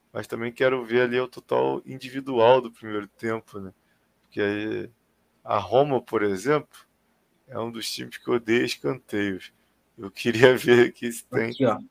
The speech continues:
Speaker 1: o total do um. Tá aqui, né? Abaixo de dois e meio, né?
Speaker 2: Isso.
Speaker 1: Ah, eu acho que eu vou nesse aqui mesmo.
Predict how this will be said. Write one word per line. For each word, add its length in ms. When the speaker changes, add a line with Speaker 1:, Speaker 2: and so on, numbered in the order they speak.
Speaker 1:
o 200
total 540
do 180
um. 300
Tá 120
aqui, 280
né? 200
Abaixo 340
de 60
dois 320
e 40
meio, 360
né? 140
Speaker 2:
Isso. 340
Speaker 1:
Ah, 560
eu 180
acho 180
que 60
eu 60
vou 160
nesse 200
aqui 220
mesmo. 240